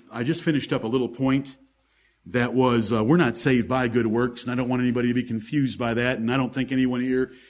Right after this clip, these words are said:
is confused by that, but there certainly is an emphasis on good works, isn't there?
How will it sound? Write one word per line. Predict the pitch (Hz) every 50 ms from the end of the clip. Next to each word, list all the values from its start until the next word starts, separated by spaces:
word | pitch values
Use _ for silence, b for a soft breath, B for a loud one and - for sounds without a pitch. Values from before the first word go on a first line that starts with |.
| b b
is | 120 127 120 -
confused | - 127 117 110 - 160 156 139 - 107
by | 123 113 107
that, | 104 107 113 117 123 123 - - b b b b b
but | b 120 -
there | 139 139
certainly | 127 - - 139 143 120 123 123 117
is | 120 117 104
an | 113
emphasis | 117 117 110 117 104 - 120 107 -
on | 117 107 107
good | 101 117 110
works, | 107 117 113 104 113 -
isn't | 117 104 107 101 -
there? | - 82 - -